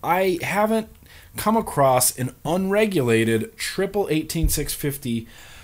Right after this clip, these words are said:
uh, mod that is actually really comfortable to hold. This one's a little bit wonky. I've got pretty big hands, and I have to, like, hold it with my pinky and hold it all together, or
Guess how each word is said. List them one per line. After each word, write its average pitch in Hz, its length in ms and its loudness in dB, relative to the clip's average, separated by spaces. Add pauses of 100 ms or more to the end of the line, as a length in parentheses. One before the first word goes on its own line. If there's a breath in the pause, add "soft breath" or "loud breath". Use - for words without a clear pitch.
(180 loud breath)
uh, 113 280 0
mod 180 520 0
that 127 380 2
is 127 460 0 (160)
actually 156 480 2
really 131 360 4
comfortable 135 500 0
to 113 100 0
hold. 104 360 -2
This 147 200 2
one's 165 380 -2
a 123 80 -4
little 170 360 2
bit 165 180 0
wonky. 120 580 -2
I've 202 180 -2
got - 220 -2
pretty 185 300 -2
big 120 300 0
hands, 98 580 -2
and 117 360 -2 (380 loud breath)
I 135 80 4
have 143 220 2
to, 147 80 -2
like, 120 240 2
hold 160 420 -2
it 147 100 2
with 117 220 -4
my 104 140 -2 (100)
pinky 120 480 -4
and 104 240 -4 (460 loud breath)
hold 151 260 2
it - 140 0
all 117 160 0
together, 110 560 0
or 98 240 -2